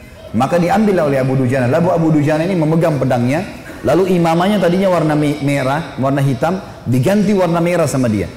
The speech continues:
Zaman itu kalau pakai imamah merah berarti mau mati gitu. Dipakai warna merah sama dia,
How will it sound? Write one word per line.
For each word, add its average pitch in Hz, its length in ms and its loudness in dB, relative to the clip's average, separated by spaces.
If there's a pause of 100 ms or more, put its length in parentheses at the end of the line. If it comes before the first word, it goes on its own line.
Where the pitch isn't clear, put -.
(260)
Zaman 147 320 0
itu 196 160 0
kalau 185 160 2
pakai 165 240 -2
imamah 151 240 0
merah 170 320 0
berarti 147 240 0
mau 156 160 0
mati 131 400 -2
gitu. 90 140 -4 (500)
Dipakai 127 400 -2
warna 127 160 0
merah 131 240 0
sama 117 240 -2
dia, 143 240 2